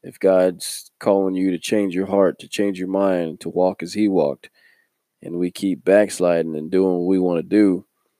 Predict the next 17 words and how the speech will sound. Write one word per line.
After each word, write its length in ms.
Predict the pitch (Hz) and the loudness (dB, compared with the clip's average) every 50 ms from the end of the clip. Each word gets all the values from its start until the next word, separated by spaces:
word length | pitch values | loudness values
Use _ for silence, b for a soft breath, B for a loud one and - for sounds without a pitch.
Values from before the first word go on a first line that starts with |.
| _ _ _ _ _ _ | _ _ _ _ _ _
and 300 | - - 82 80 82 85 | -12 -10 -10 -10 -8 -2
going 240 | 95 98 98 92 87 | 0 0 0 0 0
back 240 | 92 95 92 92 - | 2 0 0 0 -2
to 80 | - | -6
the 160 | 90 87 85 - | -6 -6 -6 -4
things 420 | - 101 98 98 95 95 92 90 | -2 0 0 0 0 -4 -6 -4
that, 240 | 87 85 85 80 - _ _ _ _ _ _ | -4 -2 -2 -4 -6 _ _ _ _ _ _
you 100 | - - | -14 -8
know, 140 | 90 90 85 | -6 -6 -4
he's 240 | 92 95 98 92 - | -4 -4 -6 -6 -8
pulled 320 | _ - - 120 113 98 | _ 0 2 2 2 2
us 160 | 95 87 - | 0 -2 -2
from, 460 | - - - 113 117 104 82 71 - _ _ _ _ _ _ _ _ _ _ _ _ - | -4 -4 0 2 2 2 0 -2 -8 _ _ _ _ _ _ _ _ _ _ _ _ -8
what 140 | 104 98 | -4 -4
is 80 | 98 92 | -2 -2
that 160 | 92 87 85 | -2 -4 -4
saying? 400 | - - 107 104 92 80 76 - | -2 -2 -2 -2 -2 -4 -8 -12